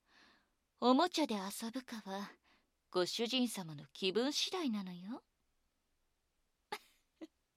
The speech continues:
何？がっかりしたの？そうよね。こんなの生殺しよね。今日一日ずーっ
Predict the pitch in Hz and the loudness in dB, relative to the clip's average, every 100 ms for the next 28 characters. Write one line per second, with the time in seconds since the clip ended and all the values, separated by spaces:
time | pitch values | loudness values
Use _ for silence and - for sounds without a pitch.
0 | _ - - - - - _ - 294 302 | _ -8 -6 -6 -8 -14 _ 2 6 6
1 | 277 214 285 - _ _ _ - 269 - | 6 4 0 -6 _ _ _ 4 4 4
2 | 320 294 - 247 208 208 339 _ _ _ | 0 0 0 -2 -2 -4 -8 _ _ _
3 | _ _ - - - _ _ _ - 269 | _ _ -20 -20 -20 _ _ _ 2 6
4 | 247 202 170 147 170 277 370 - - - | 6 4 -6 -16 -16 -14 -16 -20 -20 -20
5 | - _ _ _ _ - 196 208 220 233 | -20 _ _ _ _ 2 4 4 2 2
6 | 185 151 160 170 202 269 294 320 - 330 | 0 0 0 0 0 0 0 0 0 0
7 | 381 330 294 339 349 - - - - - | 0 -2 0 -2 -4 -6 -18 -20 -20 -20
8 | _ _ _ - 214 220 202 175 - 208 | _ _ _ 0 4 6 4 2 -2 0
9 | 208 208 214 - 190 185 180 202 233 262 | 0 0 -6 -6 0 2 4 2 -2 -4